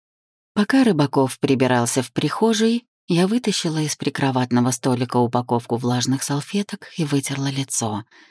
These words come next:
Затем выпила воды, которая всегда находилась в бутылке рядом с нашей постелью. Итак, вывод очевиден. Не стоит гиперболизировать и выдавать то, что я в курсе измен Саши. Нужно довериться Демьяну.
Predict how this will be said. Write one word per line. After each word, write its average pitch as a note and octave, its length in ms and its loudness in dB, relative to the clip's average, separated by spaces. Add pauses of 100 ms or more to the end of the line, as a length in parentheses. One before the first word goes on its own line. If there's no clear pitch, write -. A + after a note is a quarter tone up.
(280)
Затем G3 400 2
выпила C3+ 380 0
воды, C3 440 0 (360)
которая D3 340 0
всегда E3+ 320 0
находилась E3 540 0
в C#3+ 120 0
бутылке D3 520 -2
рядом C#3+ 300 0
с - 100 -6
нашей B2+ 320 -2
постелью. G#2+ 800 -8 (600)
Итак, B3+ 440 0
вывод F#3 420 2
очевиден. A2+ 800 -4 (220)
Не G3+ 160 4
стоит C4 480 2
гиперболизировать C#3+ 1200 2
и D#3 40 4
выдавать A#2 560 0
то, G3+ 180 2
что - 180 -2
я A#2+ 140 2
в - 100 -10
курсе F#3 420 2
измен A#2+ 400 2
Саши. A#2 640 -6 (500)
Нужно G3+ 360 6
довериться C#3 640 2
Демьяну. A#2 720 -2